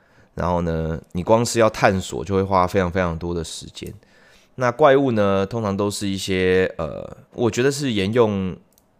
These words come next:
呃，D N D或者是一些神话的怪物啦，所以大家看到的时候也蛮有亲切感的啦，什么美杜莎龙啊、僵尸啊这种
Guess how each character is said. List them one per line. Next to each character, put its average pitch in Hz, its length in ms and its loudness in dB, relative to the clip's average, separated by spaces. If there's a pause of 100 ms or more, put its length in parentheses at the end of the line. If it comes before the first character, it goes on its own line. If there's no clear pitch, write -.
(100)
呃 85 240 -4
，D 113 180 0
N 98 100 0
D 107 200 -2
或 107 100 0
者 85 80 -2
是 92 140 -8
一 - 20 -8
些 95 140 -4
神 82 240 -4
话 90 260 4
的 76 220 -8 (880)
怪 92 200 4
物 82 160 -4
啦， - 120 -8
所 - 120 -4
以 107 40 -2
大 113 100 6
家 107 220 6
看 107 200 0
到 104 120 6
的 98 60 4
时 98 60 -4
候 95 60 2
也 90 180 0
蛮 90 160 0
有 92 80 0
亲 90 220 -6
切 90 200 -2
感 - 220 -14
的 - 80 -14
啦， - 160 -16
什 85 140 -10
么 82 60 -10
美 80 120 -8
杜 90 160 -10
莎 85 560 -2
龙 85 300 -8
啊、 80 240 -6
僵 85 260 -6
尸 80 300 -10
啊 76 160 -8
这 80 80 -10
种 - 180 -16